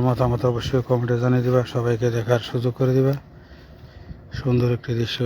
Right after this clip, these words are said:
সুন্দর একটি পরিবেশ, সুন্দর একটি জায়গা তোমাদের মাঝে নিয়ে আসলাম সকালবেলা।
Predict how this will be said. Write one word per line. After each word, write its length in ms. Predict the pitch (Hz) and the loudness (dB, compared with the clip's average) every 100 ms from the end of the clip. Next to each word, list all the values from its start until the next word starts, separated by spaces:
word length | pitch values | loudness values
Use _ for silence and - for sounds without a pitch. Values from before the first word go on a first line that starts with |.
| 117 | -2
সুন্দর 220 | 123 120 117 | 0 0 -2
একটি 140 | - 117 | -6 -4
পরিবেশ, 380 | 123 120 120 120 - - - - - - - - - | 0 0 0 -2 -4 -6 -10 -12 -8 -6 -6 -8 -6
সুন্দর 300 | 131 123 123 117 | 0 2 2 0
একটি 160 | - 117 | -2 -2
জায়গা 200 | 123 120 117 | 0 0 -2
তোমাদের 280 | 117 117 120 120 | -4 -4 -2 -2
মাঝে 180 | 117 117 120 | -2 -2 -2
নিয়ে 120 | 120 | -4
আসলাম 280 | - - 127 131 - - - - - - - - - | -6 -4 -4 -4 -10 -20 -20 -20 -20 -20 -20 -20 -12
সকালবেলা। 560 | 120 110 120 120 120 | -10 -4 -2 -2 -2